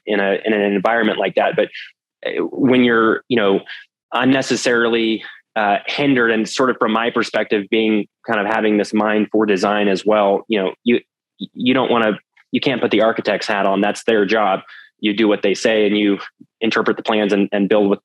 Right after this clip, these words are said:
what they're designing. But so I always had sort of this desire, e-, especially through these experiences, to, to,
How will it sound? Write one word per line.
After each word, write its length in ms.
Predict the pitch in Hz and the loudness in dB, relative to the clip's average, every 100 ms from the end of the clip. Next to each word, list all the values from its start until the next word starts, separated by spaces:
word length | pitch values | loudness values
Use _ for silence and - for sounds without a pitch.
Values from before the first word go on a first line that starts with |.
| _ | _
what 180 | - 107 | -4 -2
they're 100 | 104 | 0
designing. 400 | 95 92 110 101 | 0 0 0 0
But 160 | 98 95 - - - - | 0 0 -6 -16 -14 -4
so 100 | 131 | -2
I 140 | 131 | 0
always 260 | 147 165 151 | 2 2 0
had 240 | 147 131 | -2 -2
sort 160 | - 131 | 0 0
of 120 | 113 | 0
this 300 | 113 - - - - - _ | -2 -2 -10 -16 -20 -20 _
desire, 800 | - 107 110 110 113 104 90 - - | -2 0 0 0 0 0 0 -2 -4
e-, 120 | - - | -6 -4
especially 460 | - 123 117 113 | -2 -2 0 0
through 200 | 101 120 | 0 2
these 160 | 113 107 | 2 2
experiences, 720 | 98 - 113 110 101 107 98 | 0 0 0 0 0 0 -2
to, 280 | - 104 101 - | 0 2 2 0
to, 140 | - | -2